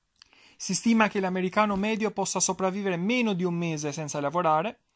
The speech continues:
Ecco perché milioni di persone si aggrappano disperatamente ad un lavoro e a un stipen-, a uno stipendio fisso. Se volete creare qualcosa di vostro, dovete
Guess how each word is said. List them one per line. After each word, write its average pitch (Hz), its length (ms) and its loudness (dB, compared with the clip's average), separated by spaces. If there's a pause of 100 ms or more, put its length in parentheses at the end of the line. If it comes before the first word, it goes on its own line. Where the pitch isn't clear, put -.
(380)
Ecco 208 300 2
perché 190 220 2
milioni 180 380 4
di 170 100 -2
persone 170 440 -2
si 170 140 0
aggrappano 160 640 4
disperatamente 165 840 -4
ad 156 80 -6
un 160 100 -6
lavoro 151 520 -4 (460)
e 170 60 -10
a 170 60 0
un 165 80 -2
stipen-, 165 400 -6
a 170 80 -6
uno 160 140 -6
stipendio 160 420 -8
fisso. 214 440 -6 (320)
Se - 200 4
volete 208 340 4
creare 196 280 4
qualcosa 180 360 -4
di 180 100 -6
vostro, 196 300 -2
dovete 180 420 -6